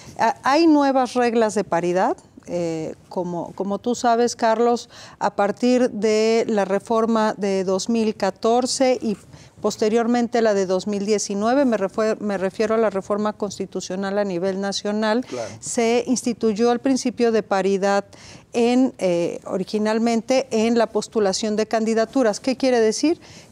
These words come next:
Speaker 1: Que, eh, al menos el cincuenta por ciento de cada una de las candidaturas a cargos de elección popular deba de ser para el género femenino.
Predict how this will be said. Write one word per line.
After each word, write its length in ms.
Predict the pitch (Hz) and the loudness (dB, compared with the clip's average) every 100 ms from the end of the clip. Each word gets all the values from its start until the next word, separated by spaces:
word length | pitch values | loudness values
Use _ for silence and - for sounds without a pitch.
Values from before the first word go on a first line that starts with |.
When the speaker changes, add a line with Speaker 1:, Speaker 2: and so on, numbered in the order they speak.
| - | -2
Speaker 1:
Que, 480 | 247 254 269 277 - | 2 4 4 2 -2
eh, 400 | 202 185 185 190 | 0 2 2 2
al 180 | 208 214 | 2 2
menos 640 | 233 247 277 302 427 - | 2 4 4 4 2 -2
el 120 | 240 | -2
cincuenta 480 | 208 220 202 240 269 | 0 -2 0 0 0
por 200 | 269 214 | -2 -2
ciento 360 | - 220 196 202 | -2 -4 -2 -2
de 120 | 202 | -2
cada 320 | - 277 320 | 0 0 2
una 260 | 302 277 262 | 4 2 2
de 80 | 220 | 0
las 180 | 202 | -2
candidaturas 680 | - 202 202 196 196 226 226 | -4 -4 -2 -2 -2 -4 -4
a 80 | 220 | -6
cargos 320 | - 208 214 | -4 -4 -4
de 80 | 208 | -4
elección 380 | 196 185 - 208 | -6 -6 -6 -6
popular 500 | 208 196 208 233 262 | -4 -4 0 0 0
deba 280 | 233 233 226 | 0 0 0
de 100 | 196 | -2
ser 340 | - 226 269 - - - - - | -2 -2 -2 -6 -20 -20 -16 -2
para 380 | 226 233 247 269 | 0 2 0 -2
el 200 | 214 196 | -4 -6
género 400 | 233 214 208 196 | -4 -2 -2 -2
femenino. 640 | 202 196 208 269 311 494 | -2 0 2 4 4 0